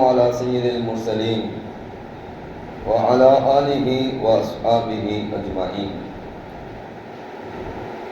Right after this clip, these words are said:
قال الله تعالى في القرآن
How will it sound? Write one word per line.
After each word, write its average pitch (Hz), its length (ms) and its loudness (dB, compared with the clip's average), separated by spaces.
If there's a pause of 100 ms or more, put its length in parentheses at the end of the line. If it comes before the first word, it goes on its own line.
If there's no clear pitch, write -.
(420)
قال 143 180 10
الله 151 380 8 (180)
تعالى 147 460 6 (120)
في 143 120 -4
القرآن 135 480 2